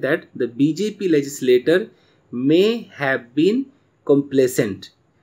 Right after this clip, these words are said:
तो ऐसा एक रिपोर्ट आया है कि जो बीजेपी के जो लेजिस्लेटर थे वो शायद may have been, may have been मतलब फिफ्टी परसेंट चांस है, तो शायद वो लापरवाह रहे होंगे, may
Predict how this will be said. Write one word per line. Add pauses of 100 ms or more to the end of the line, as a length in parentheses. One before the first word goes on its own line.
(140)
तो
ऐसा
एक
रिपोर्ट
आया
है
कि
जो
बीजेपी
के
जो
लेजिस्लेटर
थे (580)
वो
शायद
may
have
been,
may
have
been
मतलब
फिफ्टी
परसेंट
चांस
है,
तो
शायद
वो
लापरवाह
रहे
होंगे, (160)
may